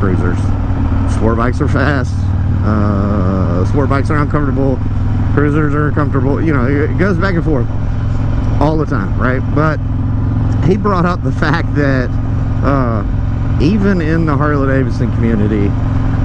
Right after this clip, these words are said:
we still bicker between the groups. Um, everybody looks down on Sportsters, it seems like. No idea why. It's a great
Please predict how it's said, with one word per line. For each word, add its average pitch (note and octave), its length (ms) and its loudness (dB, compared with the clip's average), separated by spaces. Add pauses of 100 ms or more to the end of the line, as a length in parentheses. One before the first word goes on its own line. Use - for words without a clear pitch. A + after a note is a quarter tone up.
(300)
we B2+ 200 2
still B2 680 0 (260)
bicker A#2 400 0 (300)
between A2+ 640 0 (1600)
the A#2 140 2
groups. - 480 0
Um, G2 720 0
everybody A2+ 500 0
looks C3 260 0
down C#3 240 0
on C#3+ 260 0
Sportsters, C3 840 0
it G2 180 0
seems G2+ 340 0
like. E2 300 0 (1300)
No D3 340 2
idea C#3 340 0
why. C#3+ 400 0
It's F#3+ 180 -2
a - 40 2
great B2+ 420 0